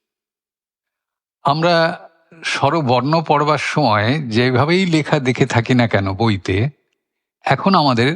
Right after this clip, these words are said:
ব্যাপারটা অন্যরকম করে ভাবতে হবে যে আমাদের কণ্ঠস্বর থেকে কিভাবে ধ্বনিগুলো তৈরি হচ্ছে। কণ্ঠস্বরটা তো আমরা জানি যে ভোকাল কর্ডে স্বর তৈরি হচ্ছে, সেই স্বরটা মুখের গহ্বর পেরিয়ে বাইরে আসছে।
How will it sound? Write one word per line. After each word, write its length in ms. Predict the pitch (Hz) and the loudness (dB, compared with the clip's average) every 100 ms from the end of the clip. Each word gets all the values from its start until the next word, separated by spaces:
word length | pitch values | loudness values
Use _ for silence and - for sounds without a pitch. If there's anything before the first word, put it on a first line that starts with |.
| - | -2
ব্যাপারটা 400 | 123 120 156 - 147 - | 0 0 0 0 -2 -2
অন্যরকম 460 | 135 147 139 117 127 | -2 0 2 0 0
করে 180 | 117 110 | 0 -2
ভাবতে 420 | 95 98 92 - 87 | -2 -2 -4 -4 -6
হবে 220 | 92 98 _ _ _ _ _ _ _ _ _ - | -6 -12 _ _ _ _ _ _ _ _ _ -2
যে 40 | |
আমাদের 260 | 120 127 143 | 0 0 0
কণ্ঠস্বর 840 | - 123 127 151 139 - - 120 135 - - | 0 0 0 -2 -2 -4 0 0 -2 -6 -6
থেকে 360 | 147 143 160 175 185 _ _ _ _ _ _ _ _ _ _ _ _ | -4 0 0 0 -2 _ _ _ _ _ _ _ _ _ _ _ _
কিভাবে 300 | - 131 117 | 0 2 2
ধ্বনিগুলো 420 | 101 95 101 101 110 | 0 -2 -4 -2 -4
তৈরি 300 | 107 98 90 | -4 -4 -4
হচ্ছে। 280 | 90 - 104 | -8 -10 -16
কণ্ঠস্বরটা 920 | - 113 117 135 - - 117 - - 131 | -2 0 2 0 -2 -2 -2 -2 -4 -2
তো 180 | - 143 143 143 | 0 2 2 0
আমরা 200 | - 139 | -2 0
জানি 260 | 131 135 135 127 | 0 0 0 0
যে 100 | 123 | 0
ভোকাল 320 | 113 117 123 117 | 0 0 0 0
কর্ডে 300 | 113 110 110 104 | 0 0 0 -2
স্বর 240 | - 110 104 | -2 -4 -2
তৈরি 240 | 110 110 117 | -2 0 0
হচ্ছে, 320 | 131 - 180 127 92 - _ _ - | -2 -2 0 0 -4 -14 _ _ -2
সেই 200 | 127 117 | 0 2
স্বরটা 320 | - 113 117 | 0 0 2
মুখের 320 | 110 107 110 | 2 2 0
গহ্বর 400 | 101 107 107 104 98 | 0 2 2 0 -2
পেরিয়ে 440 | - 107 104 107 101 | -2 0 2 2 0
বাইরে 320 | 101 104 104 | 0 0 0
আসছে। 420 | 98 - - - | -2 -4 -10 -8